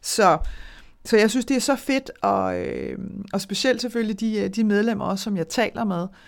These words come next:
øh, at, at, at jeg kan se, hvor stor en forskel det gør for dem, og hvor hurtigt det rent faktisk går.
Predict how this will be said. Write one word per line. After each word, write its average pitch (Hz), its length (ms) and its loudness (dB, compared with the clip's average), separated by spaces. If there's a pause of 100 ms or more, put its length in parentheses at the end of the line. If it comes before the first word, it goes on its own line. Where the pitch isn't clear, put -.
(300)
øh, 170 300 -2 (400)
at, 196 240 -2 (100)
at, - 420 -4 (1080)
at 196 180 2
jeg 196 120 4
kan 202 140 -4
se, - 240 0
hvor 208 80 -2
stor - 280 -2
en 202 100 2
forskel 190 560 -2
det 202 120 -6
gør 165 200 2
for 175 220 -2
dem, 220 100 -2
og 220 100 -4
hvor 208 120 0
hurtigt 180 480 0
det 233 140 -6
rent - 200 -6
faktisk - 460 -6
går. - 320 8